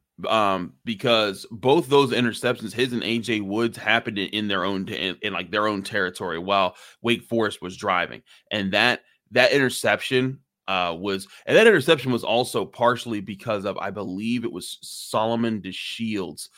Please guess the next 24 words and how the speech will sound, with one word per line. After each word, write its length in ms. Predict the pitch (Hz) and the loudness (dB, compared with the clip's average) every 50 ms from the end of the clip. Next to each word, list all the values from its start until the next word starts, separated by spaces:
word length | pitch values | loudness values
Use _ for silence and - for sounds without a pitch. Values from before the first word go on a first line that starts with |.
| - - - - _ _ - | -20 -20 -20 -20 _ _ -2
Uh, 400 | 101 95 90 87 80 78 76 - - | 0 2 2 2 0 0 -2 -4 -6
Wake 300 | - 101 120 135 170 - | -4 -2 0 0 0 0
Forest 500 | - - - 147 143 135 131 131 - - | -4 -6 -2 2 2 2 2 2 -2 -8
tried 280 | - - 120 120 113 101 | -6 -4 -2 -2 -2 -2
to 40 | 98 | -4
do 160 | 98 110 98 | -2 -2 -2
a 80 | 85 | -2
rub 340 | 78 76 85 95 101 104 98 | -2 -4 -4 -4 -4 -2 0
route 380 | 117 120 123 135 127 110 - - _ _ _ _ _ _ _ _ - | 2 2 4 4 2 -2 -6 -14 _ _ _ _ _ _ _ _ -4
i-, 100 | 123 - | -4 -2
i-, 220 | - 104 113 107 85 | -2 -4 -4 -2 -2
un-, 140 | 95 127 131 | -2 -2 0
underneath, 580 | - 127 127 127 131 123 127 131 135 135 135 - - | 0 0 0 0 0 0 0 0 0 -2 -4 -6 -6
and 140 | - 104 101 | -6 -4 -2
when 140 | 107 107 104 | -2 -2 -2
they 140 | 101 98 90 | -2 -4 -6
did 380 | 95 - - 151 165 143 113 117 | -6 -4 -2 -2 -2 -2 -2 -2
that, 280 | 107 101 98 95 - - _ _ _ _ - | 0 0 0 -2 -4 -8 _ _ _ _ -10
I, 160 | - 104 110 | -8 -8 -8
I 80 | - - | -8 -10
think 360 | - - - 156 175 196 - | -12 -4 0 2 2 2 2
it 80 | 147 104 | 0 -4
was 160 | 113 113 - | -6 -6 -8
DeShields 600 | - 95 - - - 117 113 101 92 85 80 - | -8 -10 -10 -6 -4 -2 -2 -2 -2 -4 -6 -10